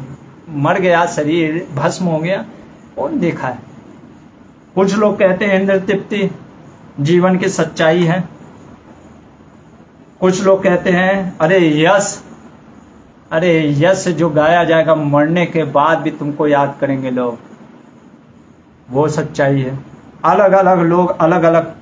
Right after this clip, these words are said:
चीजें, फल बता रहे हैं, लेकिन भगवान करे ये फल क्षणिक हैं और वास्तव में आत्मा को और बिल्डर करते हैं, मोहित करते हैं।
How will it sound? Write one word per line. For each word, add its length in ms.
चीजें, 220
फल 220
बता 300
रहे 120
हैं, 120
लेकिन 200
भगवान 380
करे 200
ये 300
फल 220
क्षणिक 500
हैं 360
और 140
वास्तव 640
में 420
आत्मा 520
को 460
और 280
बिल्डर 600
करते 360
हैं, 240
मोहित 680
करते 280
हैं। 240